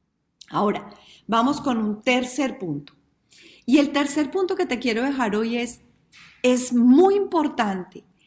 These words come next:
un ejercicio de honestidad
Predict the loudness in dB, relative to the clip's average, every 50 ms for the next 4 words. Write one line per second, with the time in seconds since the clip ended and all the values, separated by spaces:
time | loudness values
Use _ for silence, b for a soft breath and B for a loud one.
0 | b b b b b b 2 4 6 6 6 6 2 0 -2 -2 -2 -4 -4 -2
1 | -2 -4 -2 -2 -4 -6 -8 -6 0 2 4 6 6 6 6 6 4 2 -2 -4
2 | -6 -4 -2 0 2 4 4 4 2 2 -2